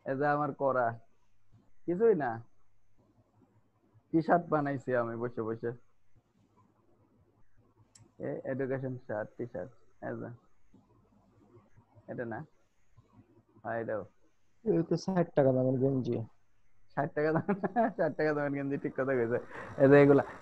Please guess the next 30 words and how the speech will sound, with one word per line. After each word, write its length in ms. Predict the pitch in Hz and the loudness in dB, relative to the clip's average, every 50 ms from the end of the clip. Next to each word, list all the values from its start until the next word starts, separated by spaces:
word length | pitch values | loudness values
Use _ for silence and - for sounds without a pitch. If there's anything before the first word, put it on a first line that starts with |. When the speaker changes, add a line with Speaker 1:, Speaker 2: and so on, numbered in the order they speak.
| - - | 8 10
Speaker 1:
টি 120 | 175 185 | 10 12
শার্ট, 200 | 180 220 180 175 | 12 12 12 12
এই 80 | 185 185 | 12 12
টি 260 | 180 - 220 226 214 | 10 10 8 8 8
spring 320 | - - - 240 240 254 | 8 6 6 8 8 10
এ 80 | 269 233 170 | 8 8 8
টি 120 | 196 185 | 8 8
শার্টের 320 | - 226 208 196 220 202 | 8 8 8 10 10 8
খুব 160 | 180 202 196 170 | 8 8 8 8
ভালো 220 | 160 160 170 170 | 10 10 10 12
কাজ 220 | 160 170 151 - | 10 10 8 8
করা 200 | - 147 135 131 | 6 6 6 8
যায়। 120 | 127 131 123 | 8 8 6
টি 120 | 110 151 | 6 6
শার্ট 220 | 147 185 180 180 - | 6 6 4 6 8
কাজ 200 | 185 175 170 - | 6 6 6 6
করে 320 | 180 170 190 254 226 - - - - - - - - - 123 | 6 6 8 8 8 6 4 -2 -14 -20 -20 -18 -10 2 8
যদি 220 | 135 151 151 165 170 | 8 10 12 12 12
হচ্ছে, 320 | 175 170 170 - 175 170 | 12 10 10 12 12 12
উম, 340 | 170 - 139 139 135 123 120 117 - _ _ _ _ _ _ _ _ _ _ _ _ _ - _ _ _ _ _ _ _ _ _ _ _ _ - | 12 12 8 4 2 0 -2 -6 -10 _ _ _ _ _ _ _ _ _ _ _ _ _ -20 _ _ _ _ _ _ _ _ _ _ _ _ 4
এখানে 340 | 143 147 175 180 190 185 | 6 8 10 10 10 8
সে-, 360 | 175 185 175 165 147 143 143 139 | 8 10 8 8 10 8 6 8
রেখে 220 | 151 156 147 185 | 6 8 8 6
দেওয়া 220 | 180 196 190 185 | 8 8 8 8
যায় 140 | 185 190 185 | 10 8 8
না, 260 | 185 247 254 156 147 | 8 8 6 6 4
তাহলে 260 | 127 - 151 151 156 165 | 4 4 4 4 6 6
হচ্ছে 260 | 165 165 156 - 170 | 4 4 4 4 4
আপনার 280 | 160 147 156 160 160 | 4 6 4 2 2
ওই 340 | 160 160 160 156 156 139 123 | 4 4 4 4 4 4 2